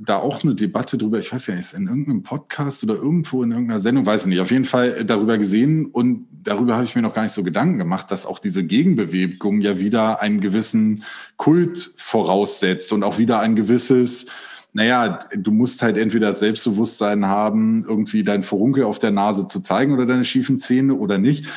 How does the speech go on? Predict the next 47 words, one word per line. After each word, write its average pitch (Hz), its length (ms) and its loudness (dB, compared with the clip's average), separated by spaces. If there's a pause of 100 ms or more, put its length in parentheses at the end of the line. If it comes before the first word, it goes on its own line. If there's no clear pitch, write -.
(140)
Und 104 200 -2
daraus 160 460 2
entsteht 123 400 -2
jetzt 127 160 0
so 117 60 2
eine 107 80 2
Bewegung 104 520 2
und 92 220 -4
die 160 140 4
finde 117 280 2
ich - 140 -4
eigentlich 107 480 -4
wirklich, 127 320 0
die 95 220 -4
wirklich 127 340 0
gute, 131 560 0 (680)
so 110 220 -2
unter 127 260 0
dem 113 200 2
Deckmantel, 123 960 0
ähm, 117 640 2 (1120)
dein 107 360 -2
Körper 127 380 2
soll, 117 600 0 (800)
ist - 180 -4
doch 113 200 -2
einfach 123 440 0
egal. 107 640 0
So, 92 260 0
du 104 120 -2
bist, 135 380 0
wie 110 80 2
du 110 120 2
bist 147 380 0
und 117 180 0
man 117 220 2
muss 151 300 2
sich 127 260 0
gar 113 220 2
nicht 127 300 0
präsentieren. 120 800 2
Man 107 140 4
muss 147 200 2
seinen 120 200 2
Körper 127 400 0
weder 120 360 2
im, 117 380 2